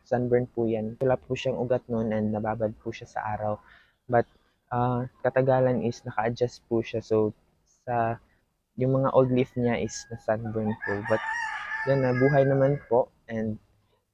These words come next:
yes, isa din to sa pinakamatibay na succulents po dito sa lowland. So, next sa ating listahan, guys, is ito. Um, common din to. Ito ating ghost plant. So, yan. Ito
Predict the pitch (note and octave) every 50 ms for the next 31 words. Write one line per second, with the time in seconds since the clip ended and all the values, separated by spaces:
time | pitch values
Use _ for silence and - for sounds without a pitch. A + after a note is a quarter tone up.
0 | _ - A#2+ A#2 - - G#2 - - B2 A#2+ A#2+ A#2+ A#2+ - A2+ A2 - - A#2
1 | A2 G#2+ A2 A2 A2 - - - A#2+ B2+ - - A#2+ A#2 A#2 - C#3+ D3 C#3 B2+
2 | A#2+ A#2 A#2 A#2+ B2+ B2 - - A2 G2+ G#2 - - G#2 - _ - G#2+ G2+ G#2
3 | - - - - F#2+ G2 G2 F#2+ - - - - G2+ F#2+ F#2+ F#2+ F2+ F#2+ F#2 -
4 | _ _ _ _ _ _ _ - D3+ D3 D#3+ F#3 F3 - - D3 D3 - D3 C#3
5 | C3+ C3 - - C3 C3 B2 A#2+ B2+ A#2+ A#2+ A2+ A2+ A#2 A#2 - - - - A#2
6 | A2+ A2+ - - - A#2+ B2 - - B2+ B2+ C3+ E3 F#3 - _ _ _ _ _
7 | _ _ _ _ _ _ _ _ - - - - - - - - A#2+ B2 A#2+ A#2+
8 | A#2+ A#2+ A#2 A#2+ - - - D3 C#3 D3 D#3 D#3+ D3+ D3 D3+ D#3 D3+ - C3 C#3+
9 | F3+ F#3 _ _ _ _ _ _ _ _ - - - B2+ A#2 B2+ - B2+ B2 B2+
10 | B2 A#2 A#2+ B2 - - - - B2 A#2 B2+ D#3 - - - - - - - -
11 | - - - - _ _ _ _ _ - - _ _ _ _ _ - A#2 A#2 A2+
12 | A2 G#2+ G#2+ A#2 B2 - _ _ _ _ _ _ _ _ _ _ _ _ _ _
13 | _ - - - - - - - - A5+ A5 - - - A5 - - - - -
14 | - - - - - - - - - - - - D3